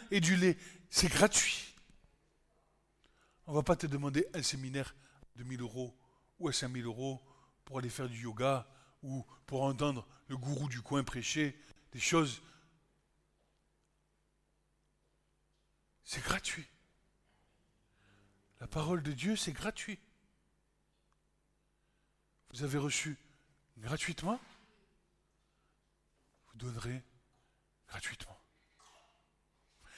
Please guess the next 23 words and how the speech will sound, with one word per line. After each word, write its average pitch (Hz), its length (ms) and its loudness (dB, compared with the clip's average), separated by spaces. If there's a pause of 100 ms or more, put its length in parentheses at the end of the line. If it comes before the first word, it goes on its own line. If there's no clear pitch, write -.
(160)
Écoutez-moi 180 680 10 (160)
attentivement, 180 800 8 (260)
mangez 196 560 12
ce - 160 8
qui 185 240 4
est 185 40 10
bon. 214 300 4 (1000)
Que - 80 8
votre 175 300 10
âme 254 200 12
jouisse 214 460 8 (100)
à 175 80 8
plaisir 208 560 6 (300)
des 165 120 6
choses 247 280 10
grasses. 269 600 12 (720)
Inclinez 220 480 12
votre 208 260 12
oreille, 262 400 12 (280)
venez 220 440 12
à 247 60 12
moi, 277 300 12 (320)
écoutez, 285 600 12